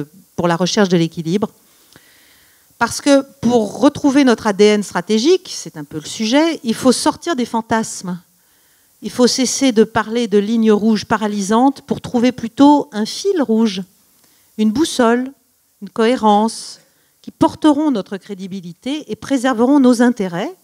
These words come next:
comme nos valeurs, qui sont en fait les deux faces de la notion d'intérêt national. Nous avons donc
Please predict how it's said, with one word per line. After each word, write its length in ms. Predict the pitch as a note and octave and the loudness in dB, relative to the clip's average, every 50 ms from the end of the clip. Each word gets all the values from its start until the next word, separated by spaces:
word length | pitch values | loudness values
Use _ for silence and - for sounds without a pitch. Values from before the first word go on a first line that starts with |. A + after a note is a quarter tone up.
| _ _ _ _ _ _ - | _ _ _ _ _ _ -2
comme 220 | F4 F4+ E4+ E4 | 0 0 2 4
nos 140 | C#4 C4+ B3 | 6 6 6
valeurs, 440 | G#3+ G3+ F#3 F3 D3+ D3+ D#3 D#3 D#3+ E3+ _ _ _ _ _ _ _ _ _ | 4 2 0 -2 -2 -2 -4 -6 -10 -14 _ _ _ _ _ _ _ _ _
qui 120 | - A#3+ A3+ | -12 -10 -10
sont 300 | - - C#4 C4 - A3+ | -4 -2 0 0 2 0
en 80 | G#3+ | -2
fait 280 | G#3+ - D#4 D#4 D4+ - | -2 0 -2 -2 -2 -2
les 100 | G#3+ G3 | -4 -6
deux 240 | E3+ E3 C4+ D4+ C#4 | 0 4 4 4 4
faces 440 | - - - F4 D4+ B3 - - - | 2 -2 -4 -4 -4 -4 -6 -10 -10
de 80 | F#3 F3+ | -10 -10
la 100 | F3+ F3+ | -8 -8
notion 340 | F3 F3 E3 - - F#3 E3+ | -8 -10 -10 -10 -8 -8 -8
d'intérêt 340 | D#3 D3+ C#3+ - D3+ D#3 D3+ | -8 -8 -8 -8 -8 -6 -6
national. 460 | D3 D3 - - D#3 C#3 - - - - - _ _ _ _ _ _ _ _ _ _ _ _ _ _ _ _ _ _ _ _ _ _ _ _ _ _ _ _ _ _ _ _ - | -8 -8 -10 -10 -10 -10 -10 -12 -14 -18 -20 _ _ _ _ _ _ _ _ _ _ _ _ _ _ _ _ _ _ _ _ _ _ _ _ _ _ _ _ _ _ _ _ 0
Nous 180 | A3 A#3+ A#3+ A#3+ | 2 2 4 4
avons 300 | C4 B3+ B3 D4 D4+ C#4 | 4 2 4 4 4 4
donc 440 | A3+ C#4 D4 D4 C#4 - - - | 6 6 6 6 4 0 -6 -20